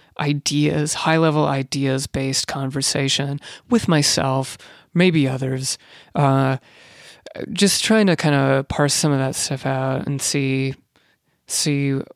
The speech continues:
what, what comes of it as I'm, like, going through this research, like, obsessively. And I'll,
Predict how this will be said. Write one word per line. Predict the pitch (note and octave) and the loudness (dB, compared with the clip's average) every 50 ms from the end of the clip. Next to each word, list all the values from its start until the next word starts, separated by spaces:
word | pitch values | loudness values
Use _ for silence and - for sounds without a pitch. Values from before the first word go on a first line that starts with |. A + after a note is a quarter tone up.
| _ - - | _ -20 -16
what, | - - D3 C#3+ C#3 - - - - - | -10 -4 0 0 2 2 0 -4 -6 -2
what | E3+ E3 D#3+ D#3+ - | 0 2 2 2 2
comes | - D3+ C#3+ C#3 C#3 C3+ | 2 2 2 2 2 0
of | C#3 C3 C#3 | -2 -2 -2
it | C3+ C3+ C3+ C3+ - _ _ _ _ _ _ - | -2 -2 -2 -4 -6 _ _ _ _ _ _ -2
as | - C#3+ C#3+ C#3+ C#3 C#3 | 0 2 2 2 2 2
I'm, | C#3 C3+ C3+ C3+ | 2 0 0 0
like, | C3+ C3+ C3 - - _ _ _ _ _ _ _ _ _ _ _ - E3+ | -2 -2 -4 -6 -10 _ _ _ _ _ _ _ _ _ _ _ -8 -2
going | - D#3+ C#3+ C#3 C#3 C3+ C3 C3+ | 0 2 2 2 2 0 0 -2
through | C3+ - C#3+ C3+ C3+ | -2 -2 0 0 2
this | C3+ C3+ C3+ C3+ - C#3 | 0 0 0 -2 -2 -2
research, | C3+ C3 C3+ C3 - C#3 C3+ C3+ C#3+ C#3 - - - | -2 -2 -2 -2 -2 -2 -2 -2 -2 -2 -4 -4 -4
like, | - D#2 D#3 - | -4 -4 -4 -4
obsessively. | - - - - - - - C#3 - - - D#3+ - - D#2+ D#2+ - D3 - - - - - - - - - - _ _ _ - - | -6 -6 -6 -4 -4 -4 -4 -2 -4 -4 -4 -4 -2 -2 0 0 0 -2 -4 -8 -16 -20 -20 -20 -20 -20 -20 -20 _ _ _ -12 -8
And | D3 C#3 C3+ C#3 C#3 C#3 C3+ C3+ C#3 C#3 C3+ C3+ C3+ - - | -6 -4 -2 -2 -2 -2 0 0 -2 -2 -2 -2 -4 -4 -2
I'll, | D#3+ D3+ D3 D#3 E3 E3 D#3 | -2 -2 0 0 0 -2 -2